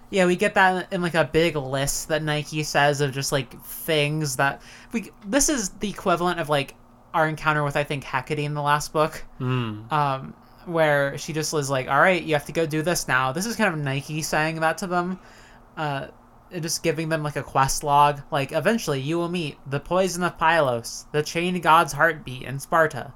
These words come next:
Speaker 1: the curse of Delos." Like, <laughs> it's, it, it feels very video game.
Speaker 2: All I'm saying is that it would have been kinda cool if they, like, got this list, figured out, like, where they would have to go to get all of it, and then were just like,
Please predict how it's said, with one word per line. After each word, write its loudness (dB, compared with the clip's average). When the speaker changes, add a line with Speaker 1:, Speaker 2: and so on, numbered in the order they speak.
Speaker 1:
the -2
curse 0
of -2
Delos." -2
Like, -6
<laughs> -18
it's, -8
it, -16
it -2
feels 2
very 2
video 0
game. -8
Speaker 2:
All 8
I'm 6
saying 2
is 0
that 2
it -2
would 2
have 0
been 0
kinda 0
cool 2
if -2
they, 2
like, -4
got 0
this -4
list, -4
figured 2
out, 0
like, -6
where 2
they 0
would -2
have -6
to -10
go 0
to -10
get 0
all -2
of 0
it, 2
and -4
then 0
were -2
just -4
like, -6